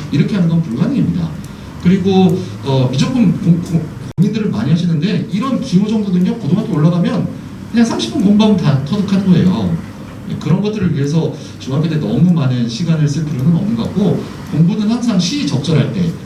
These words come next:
예, 하는 게 가장 중요하지 않나 이런 생각을 합니다. 그래서 일단은 그 저기 시험을 보시고요. 시험을 보시면 저희들이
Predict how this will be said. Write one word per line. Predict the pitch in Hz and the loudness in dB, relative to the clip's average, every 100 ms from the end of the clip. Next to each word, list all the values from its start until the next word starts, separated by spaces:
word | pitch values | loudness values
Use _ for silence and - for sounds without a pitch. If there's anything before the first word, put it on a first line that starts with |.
| - - | -12 -2
예, | 117 101 | -2 0
하는 | 175 202 | 0 0
게 | 170 | 0
가장 | 143 120 120 | -2 -4 -4
중요하지 | 123 131 143 92 | -2 0 0 0
않나 | 98 98 127 131 - - - | 0 0 2 2 0 -8 -2
이런 | 139 151 | 2 4
생각을 | 139 123 131 | 2 0 0
합니다. | 170 123 | 2 2
그래서 | 135 175 175 - - - - | 2 2 2 -2 -12 -14 -4
일단은 | 185 277 269 262 247 160 - | 0 2 2 2 2 2 2
그 | 175 170 160 160 156 | 4 6 4 4 2
저기 | 147 131 131 117 | 2 2 2 2
시험을 | - 285 302 277 | 0 0 0 0
보시고요. | 247 - 139 - 240 | 0 2 2 2 2
시험을 | - 247 233 165 | 2 2 2 2
보시면 | 131 127 165 226 262 - - - | 0 2 2 2 0 -4 -8 -4
저희들이 | 131 135 160 202 - | 2 2 4 2 2